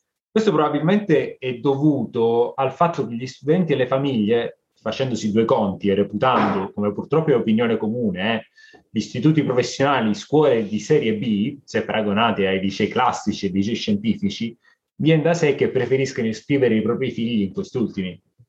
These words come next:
In passato si andava al professionale, quindi all'alberghiero, con l'idea che una volta usciti da lì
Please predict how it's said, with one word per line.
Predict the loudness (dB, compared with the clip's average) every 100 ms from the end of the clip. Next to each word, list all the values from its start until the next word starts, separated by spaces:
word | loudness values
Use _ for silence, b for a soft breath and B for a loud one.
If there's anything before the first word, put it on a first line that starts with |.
| _ _ -20 _ _ _ -6
In | -2
passato | 0 0 2 2 2 -2
si | -4
andava | -2 0 2
al | 2 0
professionale, | -6 -6 -6 -4 -2 -2 -4
quindi | -4 -2
all'alberghiero, | 2 2 2 2 2 4 4 4 0 -4 0
con | 0
l'idea | 0 -2 2 2 4 4 2
che | 0
una | -6 -4 -2
volta | -2 -2
usciti | -4 -4 -10 -4
da | 0 0
lì | 0 -4 -4